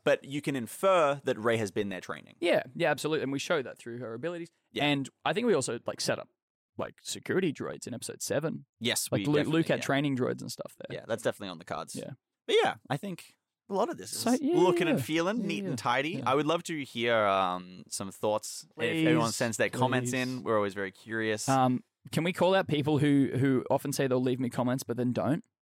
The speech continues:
Speaker 1: Um, yeah, you can do that.
Speaker 2: James Yates,
Speaker 1: <laughs>
Speaker 2: send us your comments.
Speaker 1: And just a quick final note, I'm loving the dyad stuff with the lightsabers.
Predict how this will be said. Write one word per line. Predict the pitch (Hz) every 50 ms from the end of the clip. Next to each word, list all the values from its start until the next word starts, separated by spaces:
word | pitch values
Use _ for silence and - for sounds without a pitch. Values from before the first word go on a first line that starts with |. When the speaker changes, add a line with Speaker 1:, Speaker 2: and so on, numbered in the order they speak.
| _ _ -
Speaker 1:
Um, | 101 101 101 98 98 95 95 98 95 95 92 92
yeah, | 92 92 101 139
you | 160 107 113
can | - 120
do | 101 87 87
that. | 85 90 107 _ -
Speaker 2:
James | - - 160 165 190 202 165 139
Yates, | 147 156 151 147 123 - - - 127 101 - - 659 762 960 988 1077 1047 - - - - 698 196
Speaker 1:
<laughs> | - - 190 175 - - 190 180 - - - - - _ - - - _ _ - 143
Speaker 2:
send | - - - 165 165 165 160
us | 156 139 -
your | - 139 123
comments. | - - 131 110 113 107 - - - - - - _ _ _ _ _ _ -
Speaker 1:
And | 123 127 139 131
just | 127 143 - -
a | 104
quick | - - - 202 185 -
final | - 139 127 123 117 107
note, | 98 95 95 - -
I'm | 95 95 95
loving | 101 113 117 110 120 113 110
the | 107 104
dyad | 92 95 87 90 90 90 90
stuff | - - 92 90 90 - -
with | 90 85
the | 85
lightsabers. | 87 87 90 90 - - 87 87 92 87 85 85 85 - - -